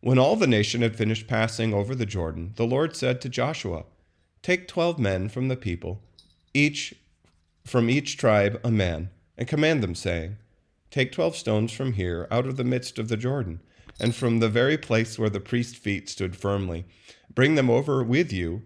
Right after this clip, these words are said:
and lay them down in the place where you lodge tonight.'"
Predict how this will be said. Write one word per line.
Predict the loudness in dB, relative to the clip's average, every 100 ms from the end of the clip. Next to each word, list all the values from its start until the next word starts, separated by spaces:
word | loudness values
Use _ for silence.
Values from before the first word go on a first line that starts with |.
| -8
and | 0 2
lay | 4
them | 2 2 2
down | 4 4 2 0
in |
the | -4
place | -4 -4 -4 -4
where |
you | -4 -2
lodge | -2 -2 -4
tonight.'" | -8 -8 -8 -14